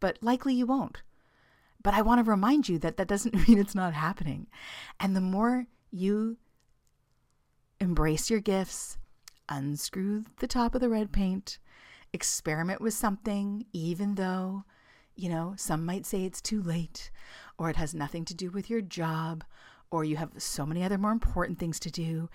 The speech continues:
and you choose anyway to spend some time with these gifts of yours, to see what happens, and to experience your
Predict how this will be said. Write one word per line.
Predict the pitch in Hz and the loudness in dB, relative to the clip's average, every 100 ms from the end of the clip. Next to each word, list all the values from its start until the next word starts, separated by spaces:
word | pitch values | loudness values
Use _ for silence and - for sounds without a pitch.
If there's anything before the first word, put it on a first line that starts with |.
| - - | -16 -10
and | 147 147 | -8 -4
you | 160 | -4
choose | 202 - 226 220 220 - - | -4 -4 -2 -2 -4 -8 -6
anyway | 208 196 160 139 139 147 - - - - | -2 -2 -2 -4 -6 -10 -14 -20 -20 -14
to | - | -8
spend | 170 - 165 175 185 | -8 -4 -2 -2 -4
some | 208 | -2
time | 202 - 196 175 | 0 0 0 -4
with | 151 | -6
these | 160 143 - | -8 -10 -4
gifts | 202 208 - | -4 -4 -6
of | 160 | -8
yours, | 147 160 - - - - - - - | -8 -10 -12 -14 -14 -20 -20 -14 -6
to | - | -2
see | - - 226 | -2 2 2
what | 208 170 | 2 2
happens, | - 196 - 160 156 160 175 - - - - - | 2 0 0 -2 -2 -6 -6 -10 -12 -20 -18 -10
and | 175 | -2
to | 196 | -2
experience | 165 - - - 233 240 233 151 170 - | -2 -4 -6 -2 2 2 2 0 -2 -4
your | 170 | -4